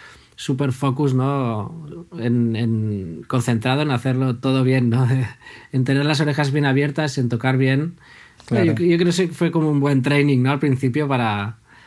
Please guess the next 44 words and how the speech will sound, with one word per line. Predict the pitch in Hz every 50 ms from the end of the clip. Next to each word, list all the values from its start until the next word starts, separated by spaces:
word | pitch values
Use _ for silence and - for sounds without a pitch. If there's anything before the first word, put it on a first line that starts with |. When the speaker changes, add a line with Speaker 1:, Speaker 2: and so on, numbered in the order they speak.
| - - - _ _
Speaker 1:
para | - 139 135 131
no | 139 139
estar | 127 - 165 143
pensando, | - 156 143 135 135 127 127
"Bueno, | 143 190 180 143
esto | 151 151 - 196
ya | 185 165
lo | 151 139
arreglaré | 135 131 131 120 123 123 123 123 117
después". | 117 113 107 - 131
No, | 139 131 120
no, | 113 123
no | 117
había, | 117 143 151 143 143 135 123 123 117 - - - 175 175 170 151 107
no | - 139
Speaker 2:
No | 135 139
Speaker 1:
había, | 135 131
Speaker 2:
había | 127 127
forma. | - - 131 123 123 120 117 117 113 117 - -
Speaker 1:
no | 147 156 160
había | 160 160 170 160
nunca | 156 156 147 139 147
un | 139 139
después, | 131 127 117 120 - 139 127 110 107
¿no? | 120 123
Era | 127 123 123
como, | 113 127 117 113 107 104 95 - - - _ _ -
"Esto | 120 - - 127
tiene | 120 131 123
que | 120 123
estar | 120 - - 123 120
ahora". | 120 117 120 120 120 120 123 - _ _ _ _ -
Y | 135 127 127 123 120 113 104 - - -
bueno, | 185 190 147 123
creo | 123 151 170
que | 165
es-, | 185 175 - - -
ese | - 135 - 185 175 165 147 135 131
fue | 131 156 131
como | 147 156 160 160
un | 151
buen | 147 143 143 135
entreno, | 127 113 120 120 120 113 107
¿no? | 104 120 156 175